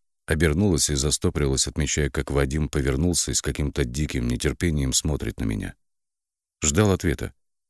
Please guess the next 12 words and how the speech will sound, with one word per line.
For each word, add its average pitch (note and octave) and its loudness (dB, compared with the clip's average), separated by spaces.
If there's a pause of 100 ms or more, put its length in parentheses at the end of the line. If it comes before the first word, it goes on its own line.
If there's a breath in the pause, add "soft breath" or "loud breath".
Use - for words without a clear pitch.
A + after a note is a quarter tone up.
(540)
Губы F2+ 4
сжаты D2+ 0
в - -10
тонкую C#2+ 0
линию, C#2+ 0 (540)
глаза D2+ 0
неестественно C2+ -2
прищурены. B1+ -2 (600)
Ферзь - 2
на D2 2
пределе. C2+ 0 (800)
Я F2+ 4